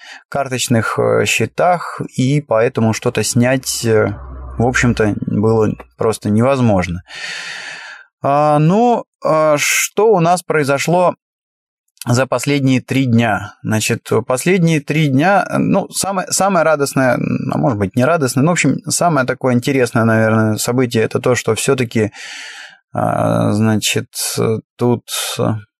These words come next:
тут какая-то непонятная ситуация. Я, если честно,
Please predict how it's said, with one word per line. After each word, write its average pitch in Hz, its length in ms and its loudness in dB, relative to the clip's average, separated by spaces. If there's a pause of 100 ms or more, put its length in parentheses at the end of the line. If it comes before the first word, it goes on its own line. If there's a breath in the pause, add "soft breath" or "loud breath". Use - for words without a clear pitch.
(520 loud breath)
тут 147 140 -2
какая-то 170 320 -2
непонятная 170 560 0
ситуация. 180 520 0
Я, 127 240 2
если 127 640 0
честно, 127 580 0